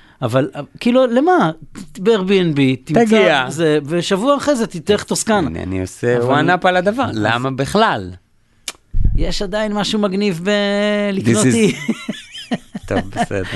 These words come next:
Speaker 2: לא יודע.
Speaker 1: תחשוב על הרגע הזה שאתה יושב בשולחן ואומר, "אוקיי, אני קונה את האי הזה עכשיו."
Speaker 2: אה, יאלי שביט הוא העורך והמפיק שלנו, ובחיים לא יהיה לו אי. על הביצוע הטכני, גיא סנדלר, ובחיים לא יהיה לו אי.
Speaker 1: <laughs>
Speaker 2: אה, על הדיגיטל,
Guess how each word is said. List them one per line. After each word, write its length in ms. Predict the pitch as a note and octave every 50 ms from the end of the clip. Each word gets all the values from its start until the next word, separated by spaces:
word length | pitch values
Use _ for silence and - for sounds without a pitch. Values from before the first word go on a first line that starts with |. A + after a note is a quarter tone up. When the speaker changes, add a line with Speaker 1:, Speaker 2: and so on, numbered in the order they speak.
| F#2+ F#2+ G2+ G#2
Speaker 2:
לא 60 | G2+ F#2+
יודע. 180 | F#2 F2+ C#3 -
Speaker 1:
תחשוב 220 | - - D4+ F#4+
על 80 | B3 G3
הרגע 280 | E3+ D#3+ E3+ D#3+ E3 D#3
הזה 160 | C3+ C3 B2
שאתה 120 | - -
יושב 240 | B2 A#2+ - D3 C3+
בשולחן 380 | C#3 B2+ - C#3+ - D3 C#3+ C3
ואומר, 220 | A#2 B2 B2 B2 C3
"אוקיי, 440 | B2+ C3+ B2+ - D3+ C3+ B2 B2+ A#2+
אני 340 | - A#2 A#2 A#2+ B2 A#2+ A#2 A2+
קונה 320 | - - A2+ G#2+ G#2+ G#2+ G2+ G2 G#2 G#2 - _ _ - -
את 120 | - -
האי 240 | G#2 F#2+ F#2 F#2 F#2
הזה 160 | F#2 F#2 G2+
עכשיו." 260 | F2+ - - - F#2+ F#2+ - -
Speaker 2:
אה, 340 | - D#3 F3 F3+ F3 F3+ F3+ F#3
יאלי 180 | G#3 A3+ B3
שביט 320 | B3 B3 A#3 G3 A3 G#3+ E3+
הוא 100 | G#3+ G3+
העורך 280 | F#3+ F#3+ G3 G#3+ F#3+
והמפיק 320 | F#3+ G#3+ G3 F3+ D3+ F#3+ F3
שלנו, 340 | - G3 F#3 F3+ F3+ F3 D#3+
ובחיים 460 | E3 C#3+ D#3 - - F3 F3+ F#3+ F#3+
לא 80 | F#3+
יהיה 180 | F#3 F3+ F3+ F3
לו 140 | E3+ E3+ D#3+
אי. 420 | C#3 E3+ F#3+ F#3+ F#3 F#3 F3 D#3+ C#3+ A#2 -
על 240 | D#2 A#2 C#3+ D3 D3+
הביצוע 300 | D#3 C#3+ - - F3 D#3+
הטכני, 640 | D#3 D3 - E3 D#3 C#3+ D3+ D#3+ D#3 D#3+ D#3 D#3+ D3+
גיא 100 | C#3+ D#3+ D#3 D#3
סנדלר, 680 | D3+ E3+ D#3+ D#3+ D#3 D3+ D#3+ D#3+ D#3+ D#3+ D#3+ D#3+ D#3 C#3+
ובחיים 720 | A2+ B2 B2+ B2+ B2 G#2+ G2 A2+ B2 - - D#3 E3 E3+ E3+
לא 120 | E3+ E3 D#3+
יהיה 140 | D#3 D3
לו 140 | C#3 C#3 C#3
אי. 400 | C#3+ F#3+ G#3+ A3 A3 A3+ G#3+ F#3 D#3 C#3+
Speaker 1:
<laughs> 180 | - - -
Speaker 2:
אה, 300 | D3 C#3 D3+ D3+ C#3+ B2+
על 80 | D3 D3
הדיגיטל, 540 | D#3 D#3 F3 A#3 E4+ D4+ - B3+ A3 A3+